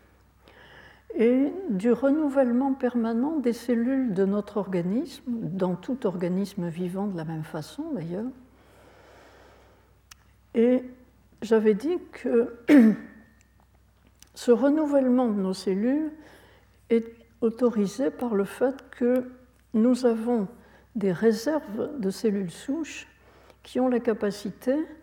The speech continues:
de se différencier d'une part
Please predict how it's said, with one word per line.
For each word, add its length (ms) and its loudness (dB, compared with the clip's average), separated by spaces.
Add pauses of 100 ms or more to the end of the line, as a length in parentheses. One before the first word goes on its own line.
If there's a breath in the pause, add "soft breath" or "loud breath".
(340 loud breath)
de 160 2
se 160 0
différencier 960 0 (160)
d'une 220 -2
part 460 -4